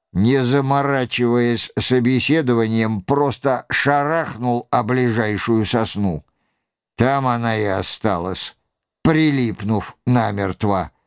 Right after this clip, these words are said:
с перекошенным злобой лицом, вислыми грудями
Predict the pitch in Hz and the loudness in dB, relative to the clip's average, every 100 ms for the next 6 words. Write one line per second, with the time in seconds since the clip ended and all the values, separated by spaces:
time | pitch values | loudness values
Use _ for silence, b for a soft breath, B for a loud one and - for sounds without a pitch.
0 | _ _ - - - 170 147 127 123 131 | _ _ -8 -6 0 2 2 0 -2 -2
1 | 110 123 120 120 120 117 113 131 117 107 | -2 -2 0 0 -2 0 0 2 0 0
2 | 120 120 131 - - 120 107 95 b b | 0 0 0 -2 -2 0 0 -6 b b
3 | b 107 123 143 131 - 123 120 117 110 | b 0 2 2 0 0 0 0 0 0
4 | 127 123 127 143 131 117 | 0 2 0 0 0 -2